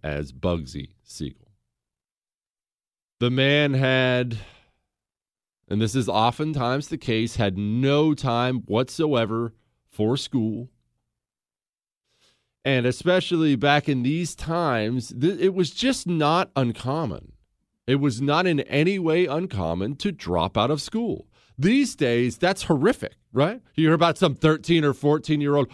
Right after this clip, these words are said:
"Oh my gosh, he dropped out?" It, that was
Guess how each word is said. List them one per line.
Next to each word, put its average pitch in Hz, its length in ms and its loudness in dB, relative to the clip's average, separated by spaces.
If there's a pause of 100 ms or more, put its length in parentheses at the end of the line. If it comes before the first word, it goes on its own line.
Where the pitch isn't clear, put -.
(120)
"Oh 277 200 4
my 190 180 2
gosh, 247 360 4
he 226 120 0
dropped 262 420 4
out?" 320 420 4 (120)
It, 233 240 0 (1000)
that 151 220 0
was 147 340 -2